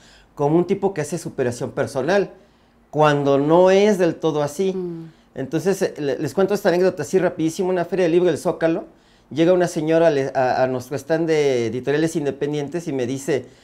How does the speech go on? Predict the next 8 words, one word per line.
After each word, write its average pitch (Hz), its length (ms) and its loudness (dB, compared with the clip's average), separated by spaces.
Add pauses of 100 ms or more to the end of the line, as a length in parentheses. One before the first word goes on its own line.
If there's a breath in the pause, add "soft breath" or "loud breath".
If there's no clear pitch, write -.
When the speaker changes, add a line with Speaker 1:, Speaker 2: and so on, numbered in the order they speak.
(200 loud breath)
Speaker 1:
"Oiga, 262 260 2
joven, 277 260 4
¿no 285 100 -2
tiene 302 200 -6
algo 302 180 2
de 208 140 6
superación 156 520 -2
personal?". 165 640 0